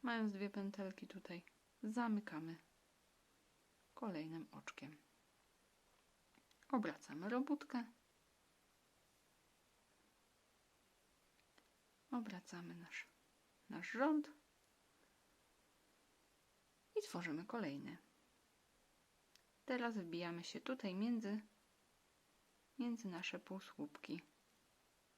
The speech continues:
Między te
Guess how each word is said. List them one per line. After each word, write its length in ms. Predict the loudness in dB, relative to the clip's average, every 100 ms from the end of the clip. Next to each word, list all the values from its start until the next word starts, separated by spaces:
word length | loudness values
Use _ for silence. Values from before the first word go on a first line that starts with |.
| _ -20 _ _ _ _ _ -20 -20 -20 -20 _ _ _ -20 _ _ _ -20 -20 _ _ _ -20 -20 -20 -16 -4
Między 460 | -2 0 -2 -4
te 280 | -8 -6 -8